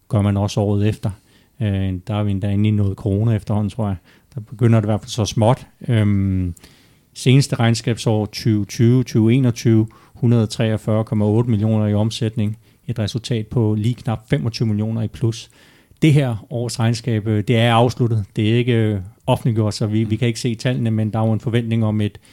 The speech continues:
et plus på otte til tyve millioner, og halvårsregnskabet var en omsætning på lige knap tooghalvfems millioner, så det fortæller jo, det er jo historien om en, en klub, der er, ja, vokset i hvert fald omsætningsmæssigt til, til mere end det dobbelte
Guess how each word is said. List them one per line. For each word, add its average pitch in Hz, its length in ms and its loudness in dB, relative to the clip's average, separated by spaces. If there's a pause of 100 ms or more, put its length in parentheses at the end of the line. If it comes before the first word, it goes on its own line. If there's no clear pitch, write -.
(300)
et 113 100 -4
plus - 300 0
på 104 380 0
otte 117 200 0
til 120 80 -2
tyve 131 200 2
millioner, 117 400 2
og 104 320 -4 (120)
halvårsregnskabet 107 880 0
var 104 100 0
en 104 80 0
omsætning 113 500 -2
på 98 260 -2 (320)
lige 123 160 2
knap - 260 -2
tooghalvfems 117 540 2
millioner, 113 340 0
så 120 140 0
det 107 80 0
fortæller 147 340 4
jo, 120 160 4 (240)
det 135 60 4
er 131 40 8
jo 123 40 8
historien 151 420 6
om 117 180 4
en, 113 220 2 (340)
en 117 100 2
klub, 147 280 4
der 117 160 4
er, 104 680 2 (180)
ja, 110 200 -2
vokset 113 540 0 (340)
i - 60 -20
hvert 120 200 0
fald 117 120 -2
omsætningsmæssigt 117 880 -2
til, 107 420 -2
til - 120 -10
mere 113 100 2
end 117 80 0
det 113 140 -2
dobbelte 110 360 0